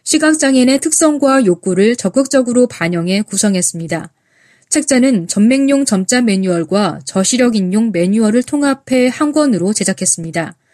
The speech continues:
또 저시력 장애인의 가독성을 높이기 위한 큰 글자, 점자를 사용하지 않는 사람을 위한 음성 녹음 파일도 함께 탑재했습니다. 한진호 안전총괄 과장은 이천십삼 년 유엔 재해 경감 전략기구의 조사 결과에 따르면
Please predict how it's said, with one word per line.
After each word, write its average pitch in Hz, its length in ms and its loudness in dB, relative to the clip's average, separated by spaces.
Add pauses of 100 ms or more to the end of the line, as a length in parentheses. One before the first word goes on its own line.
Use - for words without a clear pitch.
(520)
또 240 320 4
저시력 277 520 0
장애인의 233 460 2
가독성을 262 640 0
높이기 214 440 -2
위한 214 340 -2
큰 320 240 -4
글자, 269 460 -4 (420)
점자를 233 400 2
사용하지 311 540 2
않는 196 300 -2
사람을 247 440 0
위한 180 400 -4 (100)
음성 220 380 0
녹음 196 300 0
파일도 185 540 -2
함께 262 420 -2
탑재했습니다. 180 880 -2 (880)
한진호 285 680 2
안전총괄 262 760 2
과장은 175 500 -2 (380)
이천십삼 262 640 0
년 233 460 0
유엔 226 340 2
재해 247 380 2
경감 233 360 0
전략기구의 202 920 0
조사 247 360 0
결과에 226 400 0
따르면 170 520 -4